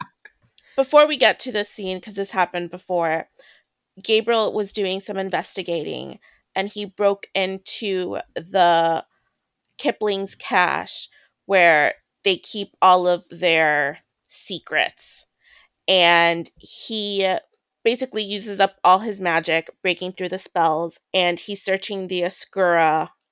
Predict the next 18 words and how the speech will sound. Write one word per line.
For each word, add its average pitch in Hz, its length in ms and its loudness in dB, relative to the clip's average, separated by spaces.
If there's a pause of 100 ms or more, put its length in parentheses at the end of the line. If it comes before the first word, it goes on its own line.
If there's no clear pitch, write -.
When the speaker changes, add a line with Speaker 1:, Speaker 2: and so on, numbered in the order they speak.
(100)
Speaker 2:
cave, 185 640 0 (580)
portion - 320 2
of 196 100 -2
the 190 80 -6
cave, 185 480 0 (260)
and 214 120 0
he 220 120 -2
finds 202 640 0 (760)
Dante's 185 840 2
secret - 600 -2
flash 180 440 0
drive. - 540 -6 (840)
And 175 440 0
the 202 80 -10
flash 202 500 2
drive 190 380 2
has 165 760 2 (500)
what 175 420 6